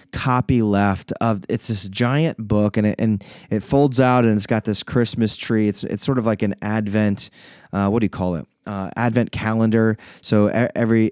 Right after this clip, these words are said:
every day there's an ornament that you open up and you put it up on this fold out tree, and there's a little devotional packed inside of it. I think it's really fun for little kids. Um, I believe it's called, you'll be able to spot it in the bookstore 'cause it's literally the biggest book that we own.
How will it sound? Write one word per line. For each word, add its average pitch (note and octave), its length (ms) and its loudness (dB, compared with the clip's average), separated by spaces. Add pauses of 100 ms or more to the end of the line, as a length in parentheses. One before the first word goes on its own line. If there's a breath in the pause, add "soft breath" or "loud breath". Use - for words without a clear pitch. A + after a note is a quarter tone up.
every A2 420 0
day A2 720 2
there's G#2 180 0
an G2+ 180 -2
ornament A2 520 2
that G2+ 140 0
you G2+ 200 0
open G#2+ 300 0
up G#2 180 0
and G2+ 100 0
you G#2 80 -2
put A2 220 -2
it A2 160 -2
up - 220 -4
on G#2 160 0
this F#2+ 240 -4
fold G#2+ 320 -4
out G2 180 -6
tree, B2 520 2 (380 loud breath)
and G#2+ 80 -4
there's G2+ 120 2
a G#2 40 0
little G#2 220 2
devotional G#2+ 580 2
packed A2 320 0
inside A2 280 -2
of A2 80 0
it. A2+ 40 0
I G#2+ 60 0
think F3+ 160 0
it's B2 100 0
really A2 200 4
fun A2+ 280 0
for G#2 140 0
little G2+ 240 4
kids. A#2+ 400 2 (420 loud breath)
Um, G#2 280 2
I B2+ 80 0
believe A#2 480 4
it's - 160 0
called, G#2+ 320 2
you'll B2 100 4
be D3 120 6
able C#3 120 4
to G2+ 80 0
spot G2+ 420 2
it E2 60 2
in E2+ 80 2
the G2 60 4
bookstore F2+ 360 2
'cause G2 160 0
it's G2 160 -2
literally G2+ 380 4
the E2+ 100 0
biggest E2+ 360 -2
book F2+ 160 0
that D#2+ 100 0
we F2+ 220 0
own. F#2+ 360 0